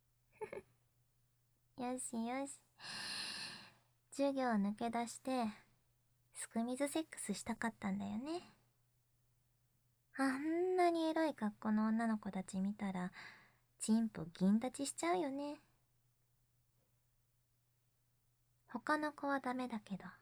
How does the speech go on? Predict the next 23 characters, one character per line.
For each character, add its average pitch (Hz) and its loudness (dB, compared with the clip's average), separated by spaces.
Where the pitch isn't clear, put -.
私 185 -6
の 262 -2
お 277 -4
ま 302 -2
ん 349 -2
こ 277 -4
な 196 0
ら 165 -8
使 - -8
っ 277 -4
て - -6
い 339 0
い 349 -10
か 233 -6
ら - -10
さ。 - -6
す - -4
く 294 10
み 285 10
ず 285 6
っ 285 8
て 269 -2
さ、 - -6